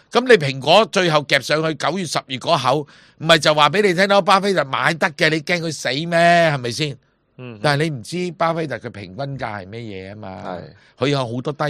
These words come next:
Speaker 1: 貨，低價貨，跟住高價貨啊嘛。即係正如職業選手基金經理咁樣樣，點解一路高位佢唔會叫你走貨呢？佢嗰啲低價坐上嚟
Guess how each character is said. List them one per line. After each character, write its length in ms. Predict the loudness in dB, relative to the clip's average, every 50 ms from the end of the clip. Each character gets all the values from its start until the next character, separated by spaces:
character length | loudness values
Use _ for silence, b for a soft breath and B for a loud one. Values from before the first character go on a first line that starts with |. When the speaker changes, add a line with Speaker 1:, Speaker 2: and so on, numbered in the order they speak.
| -4
Speaker 1:
貨， 240 | -4 -6 -8 -10 -10
低 200 | -12 _ _ -2 -2
價 280 | -2 0 -2 -4 -4
貨， 160 | -4 -8 -8
跟 180 | -6 -6 -8 -10
住 80 | -10 -10
高 140 | -10 -10 -10
價 240 | -8 -10 -12 -12 -12 -10
貨 220 | -8 -8 -6 -8
啊 60 | -8
嘛。 360 | -8 -8 -10 -8 -10 -12 -14 B B B B B B B B B B B B B
即 140 | _ 2 2
係 60 | 4 4
正 120 | 2 -2 -2
如 40 | -2
職 320 | -6 -6 -6 -8 -10 -6 -6 -4
業 140 | -4 -4 -6
選 240 | -8 -10 -10 -8 -6
手 200 | -4 -4 -4 -4
基 160 | -4 -4 -4
金 160 | -4 -6 -6
經 180 | -8 -8 -8 -8
理 140 | -8 -8 -8
咁 100 | -8 -8
樣 140 | -6 -6 -8
樣， 260 | -6 -6 -8 -8 -8 -8
點 240 | -8 -8 -6 -6 -2
解 100 | -2 -2 0
一 80 | 0 -2
路 140 | -2 -4 -4
高 140 | -6 -6 -4
位 160 | -2 -2 -2
佢 200 | -2 -2 -4 -6
唔 240 | -6 -8 -10 -10 -10
會 60 | -10 -10 -10
叫 160 | -10 -10 -8 -10
你 60 | -10 -12
走 260 | -14 -16 -14 -14 -16
貨 300 | -14 -12 -10 -10 -10 -10
呢？ 180 | -12 -14 -16 -18 -20 _ _ _ _ _ _ _
佢 140 | 0 0 2
嗰 100 | 0 -2
啲 0 |
低 200 | -6 -2 0 0 0 2 0
價 80 | 0 -2
坐 260 | -2 -6 -6 -6 -6
上 200 | -6 -6 -8 -8
嚟 60 | -8